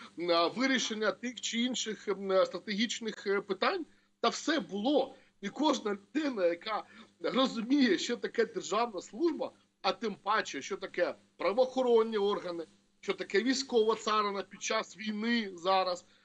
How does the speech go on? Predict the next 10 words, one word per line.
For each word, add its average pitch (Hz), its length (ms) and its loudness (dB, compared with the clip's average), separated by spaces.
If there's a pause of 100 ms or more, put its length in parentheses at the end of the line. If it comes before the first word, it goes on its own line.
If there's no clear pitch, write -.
(160)
ну, 233 140 -4
то, 247 140 0
звичайно, 269 680 -2 (420)
е, 185 560 4
це, 233 100 -8
знаєте, 277 380 0
це 254 240 0
немає 254 460 4
конфліктів, 240 720 -8
якщо, 254 460 -4